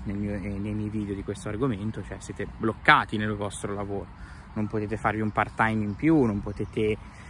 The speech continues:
in teoria, in teoria come forse ne avevo anche già parlato, non mi ricordo, io insomma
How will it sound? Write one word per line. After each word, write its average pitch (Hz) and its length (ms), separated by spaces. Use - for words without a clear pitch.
in 131 380
teoria, 156 380
in 131 200
teoria 147 320
come 131 380
forse - 300
ne 135 80
avevo 123 120
anche 123 180
già 120 140
parlato, 113 680
non 117 120
mi 110 100
ricordo, 107 600
io 127 400
insomma 104 360